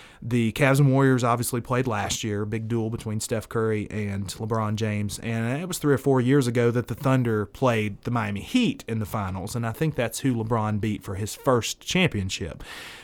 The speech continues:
So the Thunder, if they get there, would have a little bit of upset, uh, and payback on,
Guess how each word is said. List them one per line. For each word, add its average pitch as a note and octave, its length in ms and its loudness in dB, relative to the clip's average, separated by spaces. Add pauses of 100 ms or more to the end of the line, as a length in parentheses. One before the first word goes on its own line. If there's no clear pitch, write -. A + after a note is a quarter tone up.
So F#3+ 220 10
the E3+ 100 10
Thunder, E3 380 8
if A#2 100 2
they D#3 140 6
get A#2 220 0
there, G#2+ 180 0
would G#2+ 100 2
have B2+ 180 4
a A#2 40 0
little A#2 160 2
bit G#2+ 140 0
of - 120 -4
upset, - 680 -4
uh, G#2 340 -4
and G#2+ 200 -4
payback G2+ 440 8
on, G2 280 -4